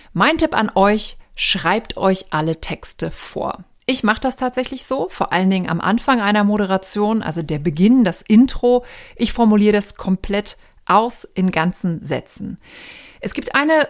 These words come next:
einige Moderationsschulen, die machen das anders, die empfehlen das auch anders, die arbeiten eher mit Stichworten, die man dann live auf einer Bühne zusammenfügt,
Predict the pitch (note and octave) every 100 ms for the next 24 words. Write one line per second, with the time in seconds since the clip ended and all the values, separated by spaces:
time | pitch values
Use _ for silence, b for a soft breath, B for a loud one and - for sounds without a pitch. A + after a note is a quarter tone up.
0 | - A3 C4 D4 C#4 C4 B3+ A#3 - C4
1 | C4+ - C4+ B3 F#3+ F#3+ G#3 F3 - G3
2 | C4 D#4+ A3+ F3+ - G3 G#3+ C4 C4 -
3 | A3+ A3+ A#3 A#3 - - E3 F3+ - -
4 | F3+ E3+ - B3+ - G#3 G#3+ G#3+ G3+ F#3
5 | F3 E3+ E3+ E3+ G#3 G#3 - - E3+ G3+
6 | G#3+ - F3 F3+ A3 B3 - - A#3+ B3
7 | -